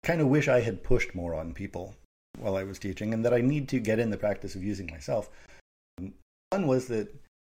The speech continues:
along with the idea of revisiting topics, I know a lot of instructors had, uh, success getting people to write stuff down. You know, in software, the things that we write, we do spend a lot of time typing,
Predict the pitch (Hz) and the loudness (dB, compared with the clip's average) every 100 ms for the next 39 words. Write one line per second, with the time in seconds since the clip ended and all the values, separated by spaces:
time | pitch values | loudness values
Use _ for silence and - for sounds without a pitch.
0 | - 143 143 131 123 117 113 117 107 107 | -4 0 0 0 2 2 4 4 2 0
1 | - 101 98 98 95 87 92 98 123 127 | -4 -4 -4 -6 -8 -10 -8 -4 0 0
2 | 135 120 101 98 92 - - - - _ | -2 -4 -6 -4 -6 -6 -10 -14 -20 _
3 | - 120 120 107 135 175 151 123 135 - | -8 -4 -2 0 0 0 -2 -6 -6 -4
4 | 123 104 - 113 107 104 101 - - 120 | -4 -4 -6 -4 -2 -4 -6 -12 -14 -12
5 | 104 110 - 107 - - 120 120 - - | -12 -14 -14 -14 -12 -4 -4 -4 -6 -16
6 | - - - _ _ - 165 147 143 135 | -20 -20 -20 _ _ -6 -4 -2 -4 -4
7 | 110 98 120 143 - - 127 117 - 92 | -4 -2 0 0 -4 -6 -4 -2 -4 -6
8 | 127 - - - - - - - - - | -6 -8 -10 -14 -12 -12 -14 -16 -16 -12
9 | - 104 107 113 120 113 165 156 151 131 | -8 -6 -4 -4 -4 -4 0 0 0 -2
10 | 123 110 85 - - - - _ 101 98 | -2 -4 -12 -18 -20 -20 -20 _ -10 -8
11 | 104 160 170 123 135 127 104 95 123 196 | -4 -4 -2 -2 -2 -4 -4 -6 -4 -2
12 | 160 120 151 104 123 151 - 139 131 123 | -2 -2 -4 -8 -6 -8 -6 -4 -2 -4
13 | - 104 101 160 131 107 107 - 92 | -4 -6 -4 -6 -6 -8 -8 -10 -12